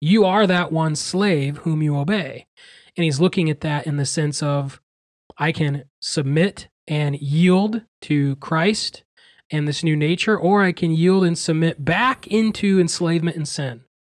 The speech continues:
And it's the one to whom you submit yourself, you present yourselves to obey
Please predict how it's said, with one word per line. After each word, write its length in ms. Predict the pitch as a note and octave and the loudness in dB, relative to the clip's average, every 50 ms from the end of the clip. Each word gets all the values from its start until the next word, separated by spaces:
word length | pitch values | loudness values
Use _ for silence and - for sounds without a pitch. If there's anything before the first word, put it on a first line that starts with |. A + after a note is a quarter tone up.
| _ _ _ _ _ _ _ _ - - - - | _ _ _ _ _ _ _ _ -20 -20 -12 -6
And 260 | - D#3+ D#3+ D#3 D#3+ - | -2 -2 0 0 0 -2
it's 200 | F3 - - - | -2 -4 -2 -2
the 120 | F3 D#3+ | 0 0
one 340 | D3 D3+ E3 F#3+ G#3+ A#3 A3 | 2 2 2 2 2 0 0
to 180 | - A3+ G#3 D#3+ | 0 0 2 4
whom 260 | F#3 F#3+ F#3+ F#3 E3+ | 4 4 4 4 2
you 460 | D#3 D#3+ F3 F#3 G3 G#3+ A3 G#3+ - - | 2 2 4 4 4 4 2 0 -6 -12
submit 340 | - - - F#3 C#4 D#4 D4+ | -8 -2 0 2 2 2 2
yourself, 680 | A3 G3+ F3+ - - D#3 B2 A2+ - - - - - _ | 0 0 0 0 0 -2 -4 -4 -10 -18 -20 -20 -18 _
you 100 | - D3+ | -10 -8
present 360 | C#3 - D3+ C#3 G3 C4 B3+ G3 | -4 -2 0 2 2 2 2 2
yourselves 460 | F3+ D#3 - - D3+ C#3 C3 - - | -2 -4 -2 -2 -4 -4 -4 -6 -6
to 120 | - E3 E3+ | -4 -4 -2
obey 460 | F3 F#3+ - - D#3 C#3 C#3 C#3 | -2 -4 -4 -6 -6 -8 -8 -10